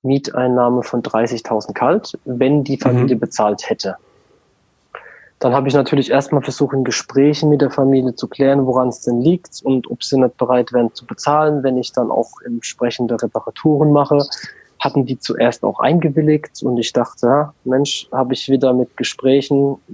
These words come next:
Speaker 1: also Kommunikation ist absolutes Highlight bei mir, also, ähm, ich find, mit Gesprächen kann man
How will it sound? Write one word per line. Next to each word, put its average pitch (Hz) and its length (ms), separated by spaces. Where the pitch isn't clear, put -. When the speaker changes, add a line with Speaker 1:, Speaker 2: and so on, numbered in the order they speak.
Speaker 1:
also - 200
Kommunikation 127 640
ist - 260
absolutes - 920
Highlight 120 340
bei 104 120
mir, 110 240
also, 113 280
ähm, 107 300
ich 120 140
find, 127 220
mit 123 140
Gesprächen 131 500
kann 120 160
man 113 160